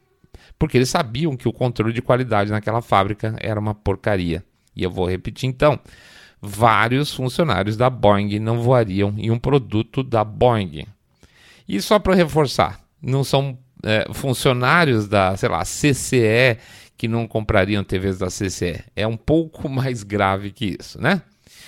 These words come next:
Aí eu avanço no tempo agora pra dois mil e vinte e quatro. Então, um cara chamado John Barnett, um ex-funcionário da empresa que trabalhou por trinta anos lá na Boeing, exatamente na área da qualidade, era um antigo crítico da empresa. Quando o funcionário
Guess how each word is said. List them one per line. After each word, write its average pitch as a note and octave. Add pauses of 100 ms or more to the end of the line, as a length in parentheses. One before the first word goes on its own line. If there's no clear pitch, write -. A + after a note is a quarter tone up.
(560)
Aí G3
eu A3+
avanço A3+
no G#3+
tempo F3+
agora E3+
pra E3+
dois D3+
mil D3
e C#3
vinte C3+
e -
quatro. - (240)
Então, D#3+
um G#3+
cara A2+
chamado B2+
John E3+
Barnett, A#2
um G#2+
ex-funcionário A2
da A2
empresa B2+
que -
trabalhou A2
por G2+
trinta F3+
anos G2+
lá F2+
na A#2+
Boeing, A2 (380)
exatamente D#3
na G#2+
área F#2+
da G2
qualidade, G#2 (260)
era A#2+
um C#3
antigo C#3 (120)
crítico E3
da G2+
empresa. G2+ (380)
Quando B3+
o A3+
funcionário G2